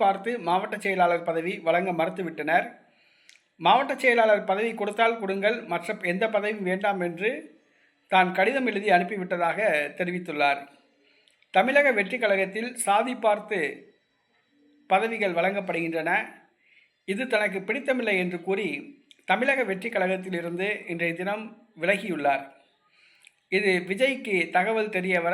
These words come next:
விஜய் அதிர்ச்சி அடைந்துள்ளார். தமிழக வெற்றி கழகத்தில்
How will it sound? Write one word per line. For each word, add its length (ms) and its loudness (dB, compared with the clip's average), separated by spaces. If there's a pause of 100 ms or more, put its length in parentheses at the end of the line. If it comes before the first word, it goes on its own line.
விஜய் 420 -2
அதிர்ச்சி 400 -4
அடைந்துள்ளார். 560 -2 (800)
தமிழக 380 4
வெற்றி 260 -2
கழகத்தில் 520 0